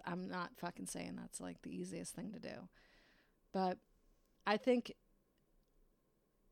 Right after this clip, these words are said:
I think it's possible to change if you're someone who normally sees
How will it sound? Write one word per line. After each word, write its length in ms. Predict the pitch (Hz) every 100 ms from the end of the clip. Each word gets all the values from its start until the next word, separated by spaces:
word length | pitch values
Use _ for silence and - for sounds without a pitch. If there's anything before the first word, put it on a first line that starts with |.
| _ -
I 100 | 220
think 220 | 233 302
it's 100 | 269
possible 460 | - 202 185 185 180
to 80 | 160
change 840 | - 262 254 196 170 170 160 - - _ _ _
if 180 | 196 -
you're 200 | 202 196
someone 320 | - 202 196
who 100 | 185
normally 420 | 185 185 180 180 165
sees 540 | - 180 170 160 -